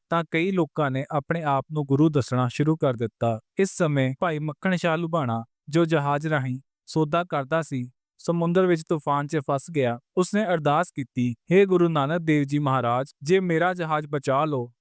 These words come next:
ਤਾਂ ਮੈਂ ਪੰਜ ਸੌ ਦਿਨਾਰ ਤੁਹਾਡੇ ਦਰ ਤੇ ਚੜਾਵਾਂਗਾ।"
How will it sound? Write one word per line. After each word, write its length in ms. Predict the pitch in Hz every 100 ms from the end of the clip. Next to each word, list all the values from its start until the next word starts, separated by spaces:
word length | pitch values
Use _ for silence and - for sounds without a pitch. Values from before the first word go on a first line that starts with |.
| _
ਤਾਂ 140 | 160 160
ਮੈਂ 240 | 151 156 -
ਪੰਜ 180 | 147 139
ਸੌ 160 | 170
ਦਿਨਾਰ 360 | 160 143 131 139
ਤੁਹਾਡੇ 400 | 165 131 127 143
ਦਰ 200 | 139 135 -
ਤੇ 140 | 143
ਚੜਾਵਾਂਗਾ।" 680 | - 151 120 120 147 120